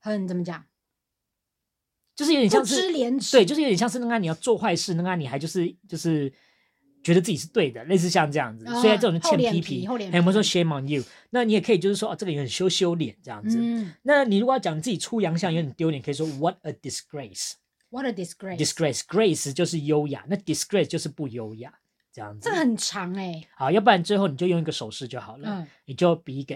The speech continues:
Speaker 2: L 在你的额头上面。
Speaker 1: 我是 loser。
Speaker 2: 对，对，对，
Speaker 1: <laughs>
Speaker 2: 就比一个 L 在上面，
Speaker 1: 我是个 loser，
Speaker 2: 这样。Yeah，
Speaker 1: 这样。
Speaker 2: I'm such a loser，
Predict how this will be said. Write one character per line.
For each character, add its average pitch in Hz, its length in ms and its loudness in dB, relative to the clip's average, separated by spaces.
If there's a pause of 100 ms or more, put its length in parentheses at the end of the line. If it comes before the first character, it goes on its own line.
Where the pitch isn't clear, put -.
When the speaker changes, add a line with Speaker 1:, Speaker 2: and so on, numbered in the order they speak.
Speaker 2:
L 107 220 -12
在 151 120 -10
你 110 120 -12
的 120 100 -16
额 110 100 -12
头 104 220 -14
上 131 160 -2
面。 277 100 4
Speaker 1:
我 254 80 8
是 320 220 0
loser。 285 480 2
Speaker 2:
对， 185 160 10
对， 180 140 8
对， 165 200 8
Speaker 1:
<laughs> - 140 8
Speaker 2:
就 196 60 4
比 170 100 0
一 156 60 2
个 165 100 2
L 165 260 0
在 147 140 0
上 135 200 -2
面， 131 140 -10
Speaker 1:
我 277 100 2
是 262 140 -4
个 294 120 0
loser， 262 540 2
Speaker 2:
这 202 60 -8
样。 117 120 -6
Yeah， - 20 -6
Speaker 1:
这 110 60 -4
样。 185 140 -8
Speaker 2:
I'm 135 120 -6
such 147 260 -2
a 131 40 -2
loser， 127 420 -4